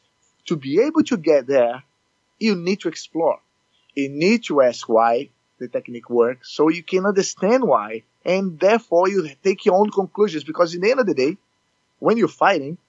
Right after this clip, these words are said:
doesn't matter if it's Rickson Gracie, Royce Gracie, or Roger Gracie, or myself, Marcelo Garcia, anybody screaming to the, to the, uh, student, it doesn't make it, them win, because it's only you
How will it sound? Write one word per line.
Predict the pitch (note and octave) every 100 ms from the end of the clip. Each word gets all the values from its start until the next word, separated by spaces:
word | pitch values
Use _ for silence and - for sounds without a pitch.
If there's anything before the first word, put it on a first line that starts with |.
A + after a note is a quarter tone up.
| _ _ -
doesn't | - A3 A#3+
matter | F#3+ G3 F3+
if | D#3+
it's | D#3 D3 -
Rickson | B2 F#3 F3 D3
Gracie, | C#3 C3+
Royce | A2 C#3 E3
Gracie, | - C3 C3+ B2+ B2+
or | B2
Roger | A2+ D3 E3+ D#3
Gracie, | C3 B2+ B2 -
or | B2+ B2+ A#2+
myself, | A#2+ E3 E3+ - C3+ B2+ -
Marcelo | C3+ - D3
Garcia, | D3+ C#3 - C3 B2
anybody | D3 G#3 F#3 D#3 C#3+ - -
screaming | - - - G#3+ F3
to | D#3
the, | C#3+ B2 A#2 - _ _ _ _ _ -
to | C#3+
the, | C#3 B2 B2 A#2+ A#2 -
uh, |
student, | C3+ - D3+ G3 - _ _ _ _
it | G#3+
doesn't | B3+ B3+ A3
make | G#3 G3+
it, | F3+ - - -
them | C#3+ F3 D3
win, | C#3+ F#3+ D#3+ A2 _ _ _ _ _ _ _
because | D3+ D#3 F#3 F3 - _ _ _ _ _ _ _ _
it's | E3+ - - -
only | G#3 B3+ A3
you | D#3 A3+ G3 G3